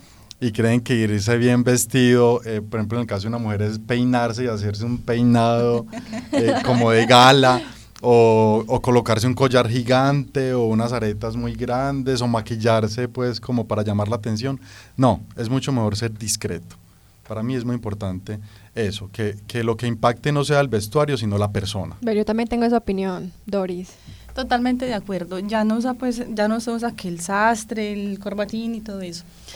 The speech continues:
Speaker 2: Preferiblemente un traje sobrio, discreto.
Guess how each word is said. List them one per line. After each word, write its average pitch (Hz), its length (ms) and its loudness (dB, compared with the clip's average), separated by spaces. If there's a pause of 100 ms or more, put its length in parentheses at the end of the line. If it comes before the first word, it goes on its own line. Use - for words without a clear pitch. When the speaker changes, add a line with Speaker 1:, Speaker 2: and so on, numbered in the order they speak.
(160)
Speaker 2:
Preferiblemente 214 760 -4
un 220 200 0
traje 220 340 0
sobrio, 220 600 0 (340)
discreto. 202 880 -2